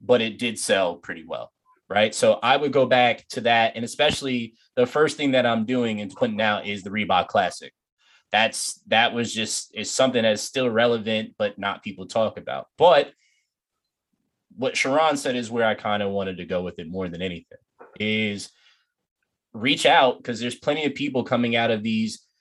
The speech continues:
uh, F I Ts of the world and graphic designers and so on and so forth that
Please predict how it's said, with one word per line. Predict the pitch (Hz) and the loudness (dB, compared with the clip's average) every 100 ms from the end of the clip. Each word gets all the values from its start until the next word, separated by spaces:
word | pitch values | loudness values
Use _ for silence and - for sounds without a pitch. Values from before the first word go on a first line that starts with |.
| _ | _
uh, | 107 101 92 - _ - - | -4 -4 -4 -14 _ -12 -2
F | 123 | 0
I | 123 113 | 2 2
Ts | 110 135 127 113 | 0 0 0 0
of | 110 | -4
the | |
world | 110 110 113 113 110 104 | -2 0 2 4 4 2
and | 101 95 95 _ _ | -4 -8 -14 _ _
graphic | 110 117 110 98 | 2 2 0 -4
designers | 110 104 107 110 110 107 | -4 0 2 2 2 0
and | 104 101 - _ | -4 -8 -10 _
so | - 113 | -2 0
on | |
and | 107 | 0
so | 113 110 | -2 -2
forth | 110 110 104 | 0 -2 0
that | 110 107 92 | 2 2 0